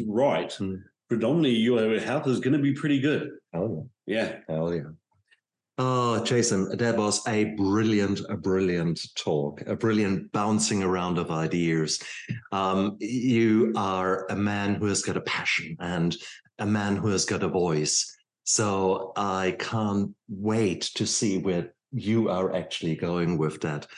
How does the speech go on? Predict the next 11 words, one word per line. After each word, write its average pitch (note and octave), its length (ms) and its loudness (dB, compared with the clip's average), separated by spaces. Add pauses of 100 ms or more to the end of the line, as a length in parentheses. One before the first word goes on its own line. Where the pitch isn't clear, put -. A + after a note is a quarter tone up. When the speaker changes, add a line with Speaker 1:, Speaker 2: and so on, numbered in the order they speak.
(300)
Speaker 2:
and F#2+ 420 -2 (280)
where, G#2 600 2
how G#2+ 200 -2
we A2 260 2
can G#2+ 400 0 (300)
use G#2 380 0
your G#2 200 2
voice G2+ 720 2 (260)
to A#2+ 180 0
actually F#2 640 -2 (260)
change A2 680 2